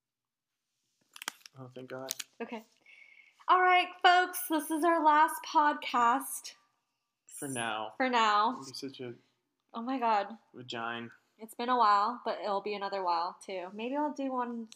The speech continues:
Speaker 2: by myself.
Speaker 1: You know, you could just Skype me, right?
Speaker 2: You can't. Do you, did you figure it out?
Speaker 1: You, what? How was that? <laughs> What?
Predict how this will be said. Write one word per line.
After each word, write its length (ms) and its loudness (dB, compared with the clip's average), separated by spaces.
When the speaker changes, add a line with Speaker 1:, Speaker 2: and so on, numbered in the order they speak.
Speaker 2:
by 120 -2
myself. 560 -8
Speaker 1:
You 160 -6
know, 60 0
you 80 -4
could 100 -8
just 240 -8
Skype 240 0
me, 140 -10
right? 340 -6
Speaker 2:
You 160 4
can't. 460 -2
Do 80 0
you, 260 -2
did 160 -8
you 100 0
figure 380 -2
it 80 -2
out? 380 0
Speaker 1:
You, 160 -8
what? 300 0
How 180 -2
was 260 0
that? 220 2
<laughs> 20 -8
What? 360 4